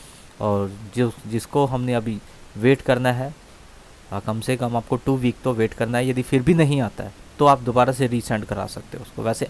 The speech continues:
आ जाता है, ऐसा नहीं है कि नहीं आता, एक बार में चलो नहीं आता, दो बार में आ जाता है, दो बार में भी नहीं आता तो तीसरी बार में ज़रूर आता है, और तीसरी बार में भी नहीं आता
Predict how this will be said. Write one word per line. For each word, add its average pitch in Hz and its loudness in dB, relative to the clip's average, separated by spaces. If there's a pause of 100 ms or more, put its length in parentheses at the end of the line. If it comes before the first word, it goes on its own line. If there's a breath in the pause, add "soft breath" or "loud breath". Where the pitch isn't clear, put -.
आ 120 2
जाता 117 0
है, 127 -4
ऐसा 110 -4
नहीं 117 -4
है 110 -2
कि 110 -8
नहीं 110 -4
आता, 110 -4
एक 117 -4
बार 117 4
में 120 -6
चलो 117 -2
नहीं 123 -4
आता, 131 -4 (380 loud breath)
दो 143 4
बार 147 6
में 151 0
आ 131 -2
जाता 120 -2
है, 107 -4
दो 147 4
बार 170 6
में 175 0
भी 170 -2
नहीं 165 0
आता 160 2
तो 156 -6
तीसरी 147 -2
बार 131 0
में 135 -4
ज़रूर 120 0
आता 110 -6
है, - -12 (560 loud breath)
और 107 -2
तीसरी 135 0
बार 135 6
में 123 -2
भी 123 -2
नहीं 117 -2
आता - -6